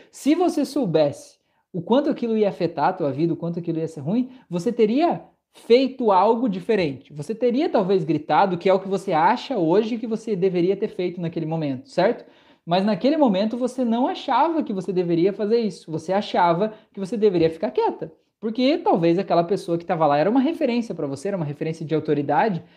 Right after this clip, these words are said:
Talvez você foi educado ou educada no sentido de que os maiores, os mais velhos sempre têm razão, sempre têm autoridade, você tem que ficar quieto, você tem que aguentar,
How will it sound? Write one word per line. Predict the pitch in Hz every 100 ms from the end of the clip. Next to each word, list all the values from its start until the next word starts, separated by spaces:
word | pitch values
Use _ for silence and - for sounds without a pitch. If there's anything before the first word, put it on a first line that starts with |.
| _
Talvez | - 139 160
você | -
foi | - 170
educado | 175 185 151 170 226 160
ou | 147
educada | 151 151 151 180 226
no |
sentido | 220 185 170 202
de | 190 190
que | 220 170 - - -
os | 165
maiores, | 190 156 156 226 185
os |
mais | 165 147
velhos | 156 196 180
sempre | 208 208 185
têm | 185
razão, | 165 147 147 202
sempre | 196 196 196
têm | 175
autoridade, | 165 170 165 147 180 180
você | 151 143
tem | 165
que | 170
ficar | - 147
quieto, | 147 170 190
você | 147 147
tem | 156
que | 165
aguentar, | 160 160 151 160 202 - -